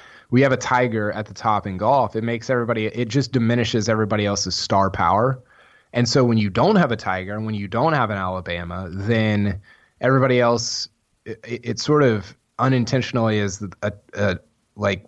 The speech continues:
raises everyone's level. I mean, I, I, I do think golf is better now than when Tiger was, like, in the, in the thick of it. But, like, e-, even the way that Tiger is covered now,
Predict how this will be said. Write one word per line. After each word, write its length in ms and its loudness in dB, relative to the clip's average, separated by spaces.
raises 680 2
everyone's 760 0
level. 460 -2
I 60 -6
mean, 320 -4
I, 160 0
I, 180 0
I 40 4
do 160 2
think 200 2
golf 200 2
is 100 -6
better 360 -2
now 240 0
than 180 -2
when 140 -4
Tiger 340 -2
was, 300 -6
like, 280 -6
in 260 -2
the, 180 -6
in 180 0
the 120 0
thick 320 -2
of 100 2
it. 320 0
But, 220 2
like, 340 0
e-, 260 0
even 340 0
the 80 6
way 260 4
that 160 -2
Tiger 360 -2
is 140 -6
covered 440 -2
now, 320 -6